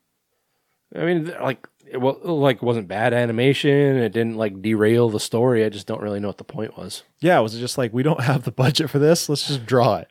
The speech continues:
Speaker 1: <laughs> Well, it's not like they were, like, really doing anything that was, like, outrageous.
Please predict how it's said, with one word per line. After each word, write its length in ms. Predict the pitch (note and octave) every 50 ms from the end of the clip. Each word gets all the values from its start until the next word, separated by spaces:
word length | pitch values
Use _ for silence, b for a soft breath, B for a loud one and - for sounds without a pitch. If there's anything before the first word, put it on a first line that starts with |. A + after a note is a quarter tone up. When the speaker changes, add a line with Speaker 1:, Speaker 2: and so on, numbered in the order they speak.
| _ - -
Speaker 1:
<laughs> 120 | G#3 - - B B B B B B B B B B B B
Well, 120 | - A#3+ D#4
it's 100 | - -
not 160 | D4 E4 E4+
like 140 | D#4 D4+ D4+
they 100 | - A#3+
were, 180 | G#3+ F#3 F3+ D#3+
like, 220 | D#3 C#3 A2+ A#2
really 240 | A#2+ C#3 D#3 B2+ - - - - _ _ _ _ _ _ _ _ _ _ _ _ _
doing 400 | - - B2+ E3+ C4 A#3+ B2+ G#2
anything 600 | G2+ F#2+ G2 G2+ F#2 - - A#2 A2 G#2 G2+ G#2
that 140 | G2+ G#2 -
was, 480 | G#2 G#2+ G2+ G2 F#2+ - - - - - _ _ _ _ _ _ _ _ _ _ _ _ _ _ _ _ _ _ _ _ _ _ _
like, 220 | - G#2+ G#2 - -
outrageous. 840 | - A#2+ A#2+ F2 F#2 F#2+ C3 F#3+ F3 - F#2 G2+ - - - - -